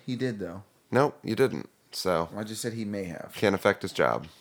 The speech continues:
Speaker 1: No, well, his job doesn't listen to this. He barely listens to it.
Speaker 2: Yeah.
Speaker 1: <laughs>
Speaker 2: That little Circuit City of a company, they don't listen.
Speaker 1: Oh, man.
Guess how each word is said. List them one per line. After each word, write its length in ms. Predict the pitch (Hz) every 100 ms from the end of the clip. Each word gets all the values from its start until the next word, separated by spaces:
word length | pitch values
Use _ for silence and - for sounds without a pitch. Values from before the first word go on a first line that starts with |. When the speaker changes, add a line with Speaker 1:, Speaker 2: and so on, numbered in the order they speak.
| _ - 349
Speaker 1:
No, 440 | 359 370 - 92
well, 160 | 107 110
his 160 | 123
job 280 | - 101 78
doesn't 180 | 69 69
listen 220 | 69 71 78
to 60 |
this. 300 | 80 80 - _ -
He 120 | 123
barely 360 | 117 76 76
listens 380 | 76 78 - 85
to 160 | - 87
it. 100 | 76 _ -
Speaker 2:
Yeah. 420 | 82 78 85 123 - -
Speaker 1:
<laughs> 120 | 214 - - 220 - - - -
Speaker 2:
That 120 | - 87
little 160 | 92
Circuit 360 | - 98 87 82
City 240 | - 87
of 80 | 87
a 60 | 85
company, 420 | 95 85 87 85
they 120 | 90
don't 180 | 76 62
listen. 360 | 65 - 64 85 -
Speaker 1:
Oh, 760 | 131 131 131 127 123 120 117
man. 1200 | 120 143 143 139 139 139 135 135 131 127 117 107